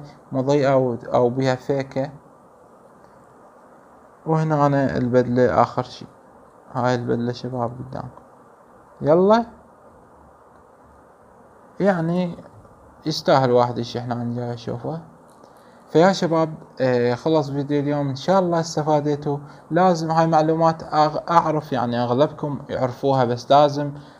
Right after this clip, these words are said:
أنشرها حتى اللي مبتدئ أو اللي ما يعرف، آه، يعني مثل ما نقول تصير عنده فكرة شنو يختار أو شنو يشحن إذا أراد. خلص فيديو اليوم حبايب قلبي، لا تنسون لايك، اشتراك، فعل الجرس،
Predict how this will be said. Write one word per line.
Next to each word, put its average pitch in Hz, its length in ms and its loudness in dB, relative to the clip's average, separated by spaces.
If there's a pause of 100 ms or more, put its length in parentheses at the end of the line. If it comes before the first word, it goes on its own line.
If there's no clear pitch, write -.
(160)
أنشرها 156 680 0
حتى 135 340 -2
اللي 120 540 2
مبتدئ 147 640 2
أو 123 140 4
اللي 120 220 0
ما 127 180 0
يعرف، 143 360 2 (420)
آه، 127 240 0 (340)
يعني 131 340 0
مثل 143 220 -4
ما 151 140 -4
نقول 147 180 2
تصير 190 380 -2
عنده 160 300 0
فكرة 143 340 0
شنو 131 320 -2
يختار 127 520 0
أو 120 100 0
شنو 123 340 -6 (360)
يشحن 170 500 2
إذا 127 300 4
أراد. - 200 -2 (400)
خلص 202 340 2
فيديو 165 320 0
اليوم 165 220 0
حبايب 131 500 2
قلبي، 131 160 4
لا 160 140 4
تنسون 170 440 -6
لايك، 143 360 0
اشتراك، 127 540 -8
فعل 180 240 2
الجرس، 180 380 0